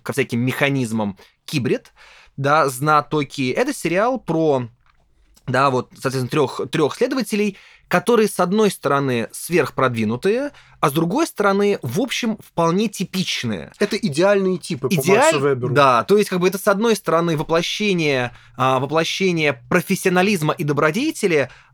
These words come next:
Speaker 1: а с другой стороны, мы можем, мы, как бы, мы догадываемся, что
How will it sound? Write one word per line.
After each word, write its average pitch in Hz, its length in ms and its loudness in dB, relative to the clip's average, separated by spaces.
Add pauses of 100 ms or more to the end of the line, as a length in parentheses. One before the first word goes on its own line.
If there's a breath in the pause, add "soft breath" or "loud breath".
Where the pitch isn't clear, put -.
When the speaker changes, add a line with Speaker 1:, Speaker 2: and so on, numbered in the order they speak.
Speaker 1:
а 165 120 4
с 147 40 -2
другой 214 320 0
стороны, 196 400 0
мы 185 60 2
можем, 170 240 0
мы, 175 40 0
как 131 140 -4
бы, 131 40 -2
мы 151 120 0
догадываемся, 214 720 -2
что - 380 0